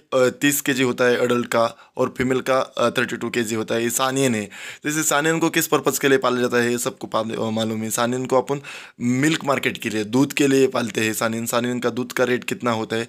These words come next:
वन टाइम का per day दूध अपन एक से डेढ़ लीटर, मतलब दो टाइम का मिला के अपन तीन से चार लीटर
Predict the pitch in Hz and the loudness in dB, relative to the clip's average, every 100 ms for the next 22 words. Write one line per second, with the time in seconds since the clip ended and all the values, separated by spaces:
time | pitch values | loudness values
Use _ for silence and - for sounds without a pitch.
0 | - - - 127 139 143 143 143 143 139 | -10 -16 -10 0 0 4 2 4 2 4
1 | 135 131 135 127 127 123 120 120 117 123 | 4 6 4 2 0 0 0 -4 -2 -2
2 | - 127 123 120 113 98 107 - 113 123 | 0 2 0 0 -4 -6 -8 -8 -2 -2
3 | 117 117 131 123 127 123 123 120 117 113 | -2 2 2 4 0 0 0 0 0 -2
4 | 113 120 107 127 127 135 - 113 113 104 | -4 -6 -2 -2 -2 -2 0 0 0 -4